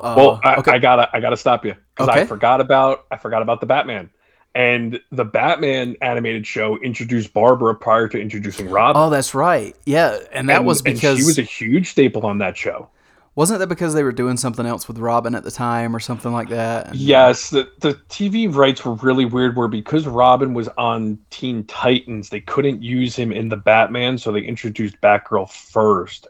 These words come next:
Speaker 2: And she was great on the Batman. The Batman, I've only watched it through once, and I did enjoy it. It's not as memorable to me as the other shows, so I can't speak too much on the characterization of, characterization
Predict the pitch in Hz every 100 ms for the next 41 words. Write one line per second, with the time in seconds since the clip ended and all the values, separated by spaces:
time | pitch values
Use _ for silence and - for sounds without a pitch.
0 | - 117 113 - 170 240 - 127 180 160
1 | 127 - 120 120 113 104 104 110 113 123
2 | 151 202 220 - 139 135 139 247 302 123
3 | 113 117 - 113 _ - 107 101 95 98
4 | 82 - - - _ _ 120 113 107 120
5 | 123 117 127 165 147 139 131 127 - -
6 | - _ 139 127 135 131 127 127 120 123
7 | 120 127 127 123 - 120 123 127 123 123
8 | 117 113 107 120 117 - - 113 143 156
9 | - 107 110 - - 131 - - - 123
10 | 120 - - 139 143 147 - - 143 147
11 | 143 151 143 143 135 147 151 143 143 _
12 | - 135 139 135 117 113 135 185